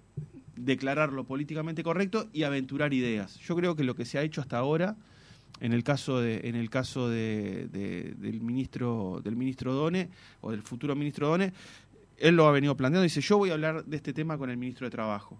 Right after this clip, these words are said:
y no es que me voy a poner la pelota bajo el brazo y no voy a hablar con nadie, va a conversar con el ministro de Trabajo, con, eh, con el presidente, con, con la O P P, con todos los actores que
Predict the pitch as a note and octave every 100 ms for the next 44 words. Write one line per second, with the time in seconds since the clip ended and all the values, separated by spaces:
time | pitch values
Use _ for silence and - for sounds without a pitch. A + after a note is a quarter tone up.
0 | - B2 B2 F3+ F#3 B2+ A2 - B2 A2
1 | A#2 A2+ B2 C3 A#2+ A#2+ B2+ A#2+ B2 B2
2 | A#2 A#2 A#2 B2+ C3+ D3+ C3 B2 B2 B2
3 | A#2 A2+ G#2+ F#2+ G2+ C#3 D#3 D#3 C3 B2
4 | - D#3+ F#3 A#3 - - - _ _ B2
5 | A2+ A2+ A#2 B2 C3 A#2+ E3 E3+ F3+ F3
6 | - C#3 A2+ G#2+ G2+ G2 G2 F#2+ - A2
7 | A2 A#2+ A#2 D#3 E3 F#3 F#3 E3+ D#3+ D3
8 | A#2 A2+ G2+ G2+ G#2 A#2 A2+ B2+ B2+ F3+
9 | E3+ C#3 C3 G3+ G3 D#3 D3 F3 F#3 F#3
10 | D3